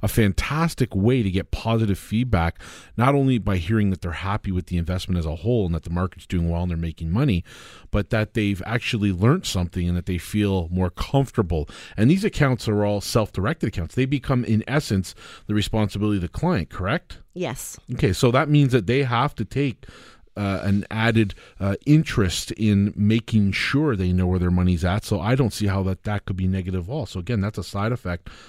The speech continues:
Speaker 1: of being able to work with us, right?
Speaker 2: Right. And the client is very surprised that they don't really need to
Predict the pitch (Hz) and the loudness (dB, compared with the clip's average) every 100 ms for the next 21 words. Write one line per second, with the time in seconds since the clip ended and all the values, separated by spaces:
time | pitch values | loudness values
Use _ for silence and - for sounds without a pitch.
0 | - - 92 87 98 92 87 90 98 95 | -18 -8 -8 -2 -2 -2 -4 -8 -6 -4
1 | 170 101 78 - - 90 143 - _ - | -4 -4 -8 -10 -10 -10 -10 -14 _ -12
2 | 160 139 127 - - - - _ - 214 | -8 -6 -8 -14 -18 -20 -20 _ -6 -2
3 | 214 220 - 247 254 214 190 190 196 180 | -2 -4 -4 -4 -2 -4 -2 -2 -4 -8
4 | - 170 160 165 151 151 170 175 175 170 | -6 -4 -4 -4 -6 -6 -4 -4 -4 -4
5 | 170 165 165 156 - | -6 -6 -6 -6 -10